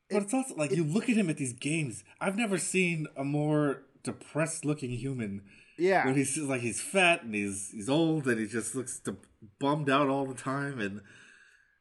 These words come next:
Speaker 1: it's like, man, just get your life together and
Speaker 2: Yeah.
Speaker 1: sell the team. It's
Speaker 2: And, and with this theory that I have, and that's what I, uh, a nice segue into Marcus Morris. Because with the N B A trade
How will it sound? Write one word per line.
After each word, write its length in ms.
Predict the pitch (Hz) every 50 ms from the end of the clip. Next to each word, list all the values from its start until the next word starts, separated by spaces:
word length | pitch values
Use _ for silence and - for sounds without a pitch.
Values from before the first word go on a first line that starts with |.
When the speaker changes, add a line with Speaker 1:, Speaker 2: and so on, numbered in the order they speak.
| _ _ _ _ _ _
Speaker 1:
it's 140 | - - -
like, 180 | 131 123 113 123
man, 260 | 160 196 208 214 196
just 480 | 160 - - - - - - - - _
get 180 | - 214 214 -
your 100 | 269 180
life 260 | 131 120 143 190 196
together 460 | - 127 107 113 104 101 104 107 110
and 280 | 110 - 113 123 127 127
Speaker 2:
Yeah. 220 | 143 127 107 95 120 -
Speaker 1:
sell 380 | - - - - - 143 151
the 140 | 170 170 151
team. 320 | - - 190 208 220 - _ _
It's 160 | - - -
Speaker 2:
And, 280 | 196 196 190 185 165 - - _ _ _ _ _ -
and 200 | 190 175 170 160
with 360 | 240 269 - - - 196 147
this 280 | 180 190 - - -
theory 380 | - - 214 220 208 185 170 156
that 140 | 143 143 123
I 100 | 123 120
have, 480 | 107 110 104 101 107 123 135 139 - _ -
and 140 | 139 139 139
that's 240 | 151 151 135 117 110
what 140 | 127 143 139
I, 220 | 139 139 - -
uh, 200 | 135 123 123 120 - -
a 60 | 127
nice 240 | 127 135 131 127 -
segue 440 | - 156 143 139 127 139 139 131 -
into 380 | 156 156 147 - - 156 151 151
Marcus 500 | 143 135 135 143 139 - 170 151 - -
Morris. 580 | 226 285 240 135 - - - - - - - _ _ _ _ - - _ _ _ _
Because 220 | - 135 170 143 139
with 280 | 147 196 247 247 -
the 180 | 269 262 262 -
N 200 | 185 202 208 202
B 200 | 190 190 180 165
A 160 | 165 165 170
trade 600 | - - - - 156 147 143 139 139 135 143 139